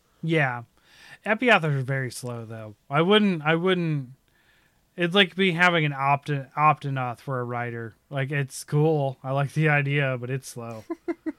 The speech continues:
Speaker 1: Uh, it's a pack animal more than a, uh,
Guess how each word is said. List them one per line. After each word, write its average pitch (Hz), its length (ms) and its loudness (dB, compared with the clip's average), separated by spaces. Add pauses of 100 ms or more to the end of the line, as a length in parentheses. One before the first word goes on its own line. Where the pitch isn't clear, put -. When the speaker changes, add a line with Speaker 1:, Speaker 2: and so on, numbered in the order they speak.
(360)
Speaker 1:
Uh, 135 500 -2 (2000)
it's 151 160 -2
a 147 60 -2
pack 147 340 -6
animal 117 400 -8
more 117 200 -12
than 117 200 -14
a, 113 240 -16
uh, 110 220 -18